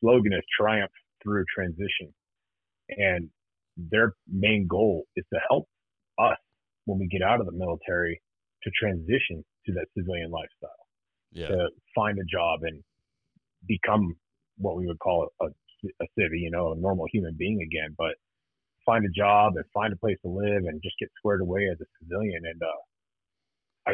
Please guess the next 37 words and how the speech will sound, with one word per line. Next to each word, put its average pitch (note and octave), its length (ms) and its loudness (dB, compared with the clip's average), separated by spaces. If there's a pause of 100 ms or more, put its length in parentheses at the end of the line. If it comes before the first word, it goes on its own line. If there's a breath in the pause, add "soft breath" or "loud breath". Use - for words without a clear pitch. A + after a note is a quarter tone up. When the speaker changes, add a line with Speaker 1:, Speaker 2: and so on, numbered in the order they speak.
(180)
Speaker 1:
I, G#2 40 2
I F#2+ 40 2 (200)
wish G#2 240 2 (460)
so G2+ 160 0
badly F#2 500 2 (220)
that F2+ 100 -2
I F2+ 60 0
knew G2+ 160 2
about E2+ 300 0
them E2+ 120 -6
when F2 120 -6
I F2 100 -2
got E2+ 160 -2
out E2+ 120 0
of D#2 60 -10
the - 140 -16
service, F#2+ 320 -2 (140)
but, E2+ 140 -4 (120)
uh, D2+ 80 -8 (140)
they're, F#2 260 2 (880)
they're G2+ 160 6
a F#2 40 4
rapidly G#2 400 4
growing G#2 320 4
organization, G2 760 0
and D#2+ 160 -6 (160)
I'll G2+ 180 -2
tell G2 80 0
you F2+ 80 -2
what, F2 260 -4
they, G2+ 100 2 (920)
they G2+ 240 0 (120)
saved E2+ 260 -4
a D2+ 40 -10
lot D#2 280 -4
of D2+ 100 -12
lives. C#2+ 300 -8